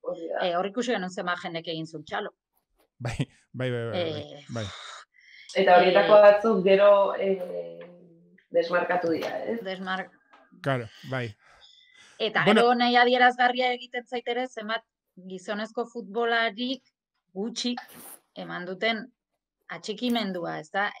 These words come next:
Speaker 2: Eh, baina hori ez da hor bakarrik, eh, gertatzen gauza honetan, ez?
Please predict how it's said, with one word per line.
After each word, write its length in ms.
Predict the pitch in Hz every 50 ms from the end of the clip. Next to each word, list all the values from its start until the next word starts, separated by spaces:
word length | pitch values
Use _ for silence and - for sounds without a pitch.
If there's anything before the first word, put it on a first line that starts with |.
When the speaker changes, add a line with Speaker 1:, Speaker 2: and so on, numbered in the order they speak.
| -
Speaker 2:
Eh, 400 | 190 185 180 180 175 175 175 180 - _ _ _ _ _ _ - -
baina 220 | 196 202 202 208
hori 140 | 220 254 262
ez 100 | 247 247
da 240 | 254 247 233 214 -
hor 180 | - 220 226 220
bakarrik, 500 | 202 214 208 - 214 202 196 196 185 190 185 _ _ _ _ -
eh, 480 | - 82 - - - 52 50 52 - -
gertatzen 540 | 175 185 185 175 170 208 208 208 - 214 190
gauza 300 | 185 190 214 196 - 202
honetan, 420 | 190 190 190 190 - 175 170 180 190
ez? 160 | 220 214